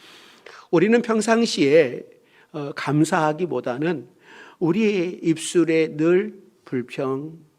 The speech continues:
원망, 없는 것만 생각을 합니다. 속상한 것만 생각을 합니다. 그러다 보니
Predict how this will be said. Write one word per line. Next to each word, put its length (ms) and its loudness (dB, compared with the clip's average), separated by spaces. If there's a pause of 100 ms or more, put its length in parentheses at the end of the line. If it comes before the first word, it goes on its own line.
(600)
원망, 680 -6 (920)
없는 500 2
것만 340 -2
생각을 560 -4
합니다. 580 -8 (880)
속상한 640 0
것만 420 0
생각을 560 -4
합니다. 600 -4 (1800)
그러다 400 0
보니 480 0